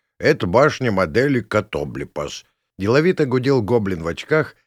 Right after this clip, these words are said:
держа перед собой немалых размеров свиток. «Построена триста восемьдесят два года назад,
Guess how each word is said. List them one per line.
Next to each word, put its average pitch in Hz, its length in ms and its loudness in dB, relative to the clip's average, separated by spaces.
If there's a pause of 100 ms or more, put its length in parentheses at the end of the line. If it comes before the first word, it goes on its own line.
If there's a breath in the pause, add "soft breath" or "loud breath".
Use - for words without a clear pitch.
(120)
держа 127 360 2
перед 135 260 -2
собой 139 320 0
немалых 117 540 0
размеров 101 640 0
свиток. - 560 -10 (560)
«Построена 135 600 4
триста 101 380 -2
восемьдесят 87 500 -6
два 82 200 -4
года 69 320 -10
назад, 78 500 -4